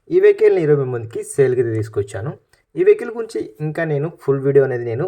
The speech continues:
అప్‌లోడ్ చేయలేదు, చేస్తాను. ఇంటీరియర్ ఎలా ఉంది, ఎక్స్టీరియర్ ఎలా ఉంది, టైర్స్ కండిషన్ ఎలా ఉంది, వాటన్నిటి గురించి మీకు డీటెయిల్‌గా అయితే వీడియో చేసి అప్‌లోడ్ చేస్తాను. ప్రజెంట్ అయితే మన వ్యూవర్స్ కోసం, ఇన్ఫర్మేషన్ కోసం ఈ వీడియో అనేది అప్‌లోడ్ చేస్తున్నాను. ఇప్పుడు మీరు చూస్తున్నది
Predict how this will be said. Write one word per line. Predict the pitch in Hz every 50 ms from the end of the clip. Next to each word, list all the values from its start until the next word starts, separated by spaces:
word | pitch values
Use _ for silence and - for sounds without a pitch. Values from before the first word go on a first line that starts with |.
| - - -
అప్‌లోడ్ | 104 107 - 110 110 110
చేయలేదు, | 107 101 104 117 - - - -
చేస్తాను. | - 127 123 120 - - 117 - 151 151 _ _ _ _ -
ఇంటీరియర్ | 131 143 170 180 185 175 170
ఎలా | 165 165 160 156
ఉంది, | 156 156 165
ఎక్స్టీరియర్ | - - - - 147 139 135 135 131
ఎలా | 131 123 123
ఉంది, | 123 127 131 127
టైర్స్ | 131 113 110 113 113 -
కండిషన్ | 123 123 113 - 113
ఎలా | 110 110 110
ఉంది, | 107 107 113 127 135
వాటన్నిటి | 120 117 113 - - 113 135 143 147 - 147
గురించి | 135 127 147 131
మీకు | 123 110 113 104
డీటెయిల్‌గా | 110 107 110 113 113 113 110 107 104
అయితే | 101 - 131
వీడియో | 110 107 101 101 95
చేసి | 95 92 98 - 151 165 - _ _ _ _ -
అప్‌లోడ్ | 107 107 - 110 104 101
చేస్తాను. | 98 90 - - - 104 147 175 - _ _ _ _ _ _ -
ప్రజెంట్ | 160 170 190 190 185 185
అయితే | 180 190 190 185 -
మన | 139 139 135 139 135 135 131 127 - _ _ -
వ్యూవర్స్ | 123 123 131 135 135 - -
కోసం, | - 123 - 143 123
ఇన్ఫర్మేషన్ | 117 110 - 117 120 117 110 - 110 104
కోసం | 101 104 101 - - - - _ _ -
ఈ | 120 113
వీడియో | 113 113 110 110 107
అనేది | 101 101 101 107
అప్‌లోడ్ | 101 - 98 92 90 95
చేస్తున్నాను. | 92 - - - 101 98 120 160 - _ _ _ _ _ _ _ _ _ _ _ _ _ _ -
ఇప్పుడు | 160 147 - 415
మీరు | 392 453 - -
చూస్తున్నది | - - - - - - 160 139 135